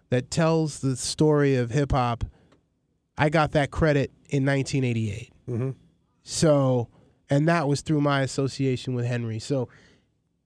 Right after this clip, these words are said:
Speaker 1: he not only was just there as an older person that I could have real conversations with,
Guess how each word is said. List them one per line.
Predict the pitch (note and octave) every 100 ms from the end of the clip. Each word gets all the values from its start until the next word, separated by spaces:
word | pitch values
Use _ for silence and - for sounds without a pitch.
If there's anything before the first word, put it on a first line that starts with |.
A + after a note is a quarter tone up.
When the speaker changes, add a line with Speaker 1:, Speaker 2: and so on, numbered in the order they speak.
| _ _ _ _ _ _ _ _
Speaker 1:
he | - A#3+
not | A#3 G#3
only | G3 F#3
was | E3+ D3+ C#3
just | E3 C3+ A#2+
there | D3+ F3 F3
as | D3+
an | C#3+ C3
older | A#2+ D3 D3+ D#3+ C#3+ -
person | - D3+ - E3 D#3+ D#3
that | - C3+
I | C3+
could | C3+
have | C3 C#3
real | C3 C#3
conversations | - C#3 C3 - D3 E3 E3+
with, | F#3 F3